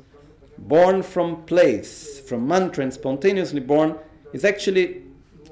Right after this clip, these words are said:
uh, four different types, which is the messengers, the born from place, born from mantra, and spontaneously born.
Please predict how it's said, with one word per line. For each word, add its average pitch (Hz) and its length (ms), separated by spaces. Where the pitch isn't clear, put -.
uh, 143 760
four - 420
different 147 380
types, - 540
which 131 200
is 127 160
the 110 100
messengers, 220 1080
the 139 80
born 196 360
from 233 240
place, 214 420
born 190 320
from 220 240
mantra, 175 460
and 147 120
spontaneously 147 760
born. 92 280